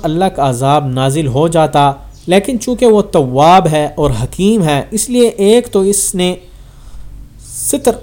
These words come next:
پوشی کر دی تاکہ اس کے بعد اگر کوئی سچے دل سے توبہ کر لے تو وہ اسے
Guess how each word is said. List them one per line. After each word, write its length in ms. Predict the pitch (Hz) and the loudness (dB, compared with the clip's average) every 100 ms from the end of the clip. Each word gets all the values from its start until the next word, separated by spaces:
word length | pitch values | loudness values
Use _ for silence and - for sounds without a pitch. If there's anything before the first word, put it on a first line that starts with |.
| - - | -8 0
پوشی 500 | 165 165 180 170 165 - - - - | 0 2 -2 -4 -6 -12 -20 -20 -6
کر 180 | - 175 | 0 0
دی 300 | 151 160 151 143 | 0 -4 -4 2
تاکہ 360 | 202 220 285 | 2 2 -4
اس 100 | 262 | -4
کے 100 | - | -2
بعد 300 | 170 175 185 185 | 2 4 4 0
اگر 220 | 185 190 | -2 -2
کوئی 240 | 180 185 | -2 -4
سچے 400 | 143 202 185 214 | -2 -2 0 0
دل 200 | 156 151 | 0 -2
سے 160 | 143 156 | -2 -2
توبہ 300 | 143 143 147 | 0 0 0
کر 180 | 143 147 | 2 0
لے 260 | 143 139 131 - - - | 2 0 -2 -10 -20 0
تو 100 | 196 | 4
وہ 120 | 226 | 4
اسے 480 | 233 226 214 202 | 4 2 4 2